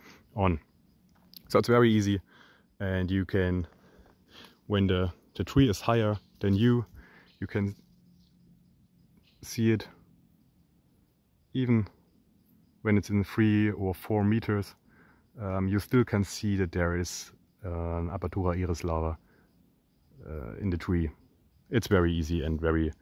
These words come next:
distinctive, and so that's why I just wanted to show it to you, because it's very easy now to find these larvae of Apatura iris, the Purple Emperor.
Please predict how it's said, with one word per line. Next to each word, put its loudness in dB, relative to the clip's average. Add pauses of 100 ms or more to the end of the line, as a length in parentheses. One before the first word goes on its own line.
(420)
distinctive, 2
and -8 (480)
so -8
that's -8
why -4
I -6
just -14
wanted -4
to -8
show 2
it -2 (560)
to -4
you, 2
because -4
it's -6
very 0
easy -2
now -2 (300)
to -2
find 2 (540)
these -10
larvae -4
of -10 (200)
Apatura -2
iris, 2
the -20 (360)
Purple -6
Emperor. -10